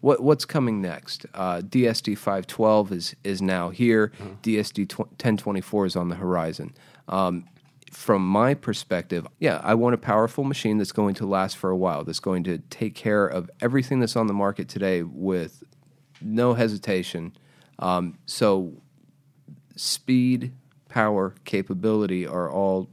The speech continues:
Speaker 1: kind of cornerstones to what we're doing.
Speaker 2: Mm-hmm.
Speaker 1: Um, you know, there's a lot of things with arm chips, uh, uh, and the, the simple digital audio players that we're after the raw power. I'm, you know, we were,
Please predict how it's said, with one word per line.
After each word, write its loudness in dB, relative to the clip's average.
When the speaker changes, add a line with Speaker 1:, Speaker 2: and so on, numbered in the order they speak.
Speaker 1:
kind -4
of -10
cornerstones -4
to -6
what -2
we're -4
doing. -12
Speaker 2:
Mm-hmm. -6
Speaker 1:
Um, 2
you 0
know, 4
there's 2
a 0
lot 6
of -6
things 0
with -2
arm 4
chips, -4
uh, -2
uh, -10
and -6
the, -6
the -4
simple 2
digital -2
audio 0
players -4
that 0
we're 4
after 2
the -4
raw 2
power. -6
I'm, -2
you -2
know, -4
we 0
were, -4